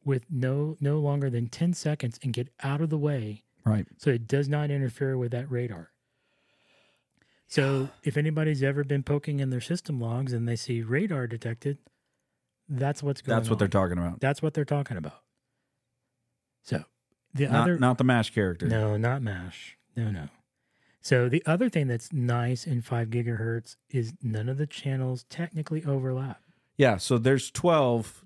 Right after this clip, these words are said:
Speaker 2: or there's twenty-two. Twelve of
Speaker 1: Twenty-two.
Speaker 2: them are, uh,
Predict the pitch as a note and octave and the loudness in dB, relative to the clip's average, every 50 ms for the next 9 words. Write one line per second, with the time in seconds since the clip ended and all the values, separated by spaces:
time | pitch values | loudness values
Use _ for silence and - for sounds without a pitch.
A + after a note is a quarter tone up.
0 | - _ _ _ _ - C3+ B2 A#2+ G#2+ G#2 B2 A#2 A2+ - - - - D#3+ D3 | -20 _ _ _ _ 2 4 4 6 6 4 4 2 2 0 0 0 0 2 2
1 | C3+ A#2 - - C#3+ C3+ A#2+ A#2 A2+ D3+ C#3 C3 C#3+ C#3 C#3+ C#3 C3+ C3+ A2 - | 2 2 2 4 4 6 6 6 6 4 4 6 6 6 6 6 4 2 2 2
2 | A#2 A#2+ A#2 A2+ A2+ F2+ G#2 A2 G#2+ G#2 G2+ G2+ G2 F#2+ F#2+ G2 - _ _ _ | 2 4 4 4 2 2 2 2 4 4 2 2 0 -2 -4 -6 -12 _ _ _
3 | _ - D3+ A#2 G#2+ G2+ G2 F#2+ F#2 F#2 | _ -8 -4 -2 0 2 2 0 0 -2